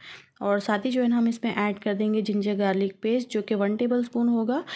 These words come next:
और टू टेबलस्पून के करीब हम इसमें क्रीम ऐड कर देंगे।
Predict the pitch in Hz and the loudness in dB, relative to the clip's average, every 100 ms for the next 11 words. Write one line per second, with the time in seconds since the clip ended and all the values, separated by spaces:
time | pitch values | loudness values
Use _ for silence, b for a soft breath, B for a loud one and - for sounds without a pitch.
0 | B B 226 233 285 294 254 247 240 240 | B B -4 -2 0 0 2 0 0 0
1 | 240 240 226 220 220 220 277 294 233 220 | 0 0 0 2 0 0 -4 -6 -2 0
2 | 208 190 180 196 180 185 180 185 | 0 0 -2 -4 -2 0 0 -2